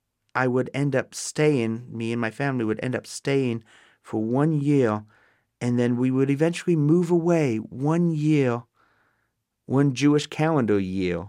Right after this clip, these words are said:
from that day on the next Rosh Hashanah. So even though I didn't plan it,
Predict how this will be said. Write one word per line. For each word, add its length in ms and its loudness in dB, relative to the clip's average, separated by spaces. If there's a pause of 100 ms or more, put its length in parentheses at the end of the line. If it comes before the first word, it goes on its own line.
(120)
from 240 -8
that 280 -4
day 320 -6 (1040)
on 480 -2
the 120 -2
next 580 -6 (560)
Rosh 260 -4
Hashanah. 440 -6 (1800)
So 280 2
even 260 2
though 120 6
I 80 8
didn't 240 -2
plan 400 -2
it, 140 -4